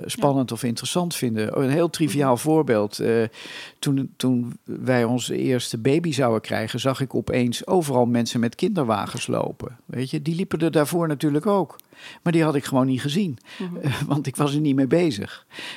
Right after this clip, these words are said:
Speaker 1: En, en zo kan je ook dus de Reinhard, en dat is dan iets diepzinniger misschien, kan je zel-, naar jezelf toetrekken. Ja, in hoe,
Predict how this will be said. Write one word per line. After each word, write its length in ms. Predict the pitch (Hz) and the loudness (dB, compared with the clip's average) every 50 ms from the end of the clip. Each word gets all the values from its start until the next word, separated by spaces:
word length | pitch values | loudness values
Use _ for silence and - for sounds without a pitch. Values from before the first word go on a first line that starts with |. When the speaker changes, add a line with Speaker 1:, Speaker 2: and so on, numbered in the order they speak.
| - | -8
Speaker 1:
En, 380 | - 233 131 139 135 131 131 - - | -2 2 2 4 4 2 0 -2 0
en 360 | - 135 143 139 135 127 - - | 2 2 2 2 0 -2 -2 -6
zo 280 | 131 - 135 131 139 147 | -2 2 4 4 4 4
kan 220 | - - 123 139 | 4 4 4 4
je 100 | 143 113 | 4 4
ook 200 | - 143 127 135 | 4 2 2 2
dus 180 | 135 131 110 - | 0 0 0 0
de 80 | 139 | 0
Reinhard, 460 | 120 127 135 135 139 139 135 131 117 | 2 4 4 4 4 4 2 0 -2
en 80 | - 117 | -2 -4
dat 140 | 113 120 123 | -4 -2 -4
is 120 | 117 - | -6 -4
dan 140 | - 113 107 | -4 -4 -4
iets 180 | 123 127 110 - | -2 -4 -4 -4
diepzinniger 500 | - 113 104 - - 120 120 123 107 104 | -6 -6 -6 -4 -2 -2 -2 -2 -2 -4
misschien, 440 | - 120 - - 113 113 120 135 123 | -6 -6 -4 -4 -2 0 0 -2 0
kan 200 | - 147 139 139 | 2 2 4 4
je 60 | 127 | 2
zel-, 220 | 113 110 123 120 - | 2 0 0 -2 0
naar 200 | - 127 123 120 | 0 2 2 2
jezelf 320 | 120 120 107 113 107 107 - | 2 0 0 -2 -4 -4 -4
toetrekken. 580 | - 143 131 - - - 113 87 - - 143 - - - - - - - - - - - _ | -2 -2 -2 -2 -4 -8 -8 -10 -10 -12 -18 -20 -18 -16 -16 -14 -12 -12 -12 -14 -16 -14 _
Ja, 340 | - 135 123 123 127 117 - - - - | -2 2 4 4 4 2 -2 -10 -14 -4
in 220 | - 135 123 117 127 | -2 0 0 2 0
hoe, 160 | 117 113 | -2 -2